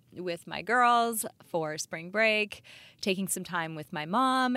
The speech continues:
and my in-laws, and hanging out at a house in Arizona. So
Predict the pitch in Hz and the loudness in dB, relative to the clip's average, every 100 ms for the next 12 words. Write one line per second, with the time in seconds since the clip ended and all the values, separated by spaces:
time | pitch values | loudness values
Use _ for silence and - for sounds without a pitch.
0 | - 175 170 165 156 165 240 254 240 226 | -2 -4 -4 -4 -6 -4 -2 0 2 2
1 | 226 220 214 - 165 165 160 240 262 226 | 2 2 2 0 -2 -4 -2 0 2 4
2 | 214 214 - - - _ - 175 180 160 | 4 2 -2 -6 -8 _ -2 0 2 2
3 | 160 156 - - - - _ _ _ - | 2 0 0 0 -2 -20 _ _ _ -4
4 | 156 147 147 143 120 78 69 180 - - | -2 0 0 0 -4 -4 -10 -12 -8 -2
5 | 123 92 85 | 0 0 -4